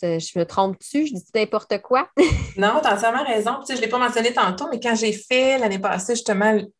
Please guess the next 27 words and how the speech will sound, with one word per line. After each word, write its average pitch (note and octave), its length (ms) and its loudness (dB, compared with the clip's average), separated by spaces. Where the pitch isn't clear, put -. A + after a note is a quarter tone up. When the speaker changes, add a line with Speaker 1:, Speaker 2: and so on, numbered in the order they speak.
Speaker 2:
sais, A3+ 80 -4
mes G#3 100 2
suivis G#3 240 -2
plus G#3+ 240 -2
espacés G#3+ 380 0
avec G#3+ 180 -4
les F#3+ 160 -2
enfants F#3 320 -2
pour G#3+ 160 -8
outiller F#3+ 240 -6
les F#3+ 100 -2
parents F#3+ 280 -2
pour G#3+ 100 -10
être E3+ 140 -4
plus G3+ 180 -2
en F3 100 2
mode F#3+ 300 -4
coaching, G#3+ 840 -2
je - 840 -20
suis F3+ 80 0
arrivée F#3 220 2
à C#4 60 2
Noël, G#3 680 2
<laughs> - 680 -8
puis - 140 -12
j'étais - 120 -10
allée, G#3+ 300 -4